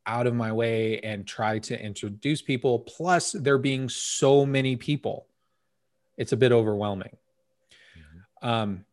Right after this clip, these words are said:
Speaker 1: and it was a formal dinner. It wasn't like, I mean, it was, you know, wait staff. I mean, it was formal dinner. I mean, it was a fifty dollar ticket, I think, or something like that to get in for the meal.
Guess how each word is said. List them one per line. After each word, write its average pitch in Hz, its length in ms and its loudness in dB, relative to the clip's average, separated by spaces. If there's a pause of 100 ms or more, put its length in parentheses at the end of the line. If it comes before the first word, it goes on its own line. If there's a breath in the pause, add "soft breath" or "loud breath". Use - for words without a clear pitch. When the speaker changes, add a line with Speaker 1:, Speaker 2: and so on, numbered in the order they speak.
(340)
Speaker 1:
and 135 80 4
it 135 40 2
was 120 120 2
a 113 40 2
formal 156 600 2
dinner. 120 400 2
It 113 80 -6
wasn't 131 500 2
like, 123 480 -2
I 123 40 -2
mean, 120 180 0
it 127 60 4
was, 131 460 2 (540 soft breath)
you 120 140 -4
know, 107 140 0
wait 127 420 2
staff. 127 720 2
I 131 60 -6
mean, 120 140 0
it 139 80 4
was 131 220 2
formal 127 560 0
dinner. 110 400 -2
I 113 80 -6
mean, 117 160 0
it 117 60 2
was 117 180 4
a 110 160 2
fifty 143 320 0
dollar 120 340 2
ticket, 131 540 2
I 113 80 0
think, 120 460 -2
or 113 60 -2
something 117 300 -4
like 117 180 -2
that 113 220 2
to 113 80 -6
get 107 200 -2
in 120 340 0
for - 180 -8
the 101 80 -6
meal. 123 500 2